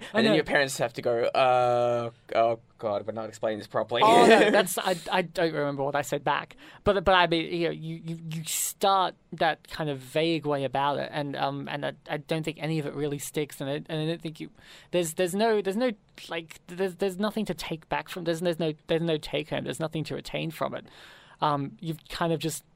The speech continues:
Speaker 1: had a bit of a ramble about humanity in general, but haven't actually really told your child anything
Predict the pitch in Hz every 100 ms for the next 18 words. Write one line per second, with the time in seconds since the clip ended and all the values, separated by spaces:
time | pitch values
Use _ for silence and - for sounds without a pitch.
0 | 156 - - 147 135 - _ 160 147 135
1 | 135 139 139 139 135 139 147 151 143 143
2 | 135 139 143 147 139 135 - - _ -
3 | 165 147 139 135 135 - 139 135 123 _
4 | _ _ _ _ _ _ 156 160 160 143
5 | 139 127 - _ - 143 139 139 135 -
6 | - 143 - 147 143 139 151 - 151 147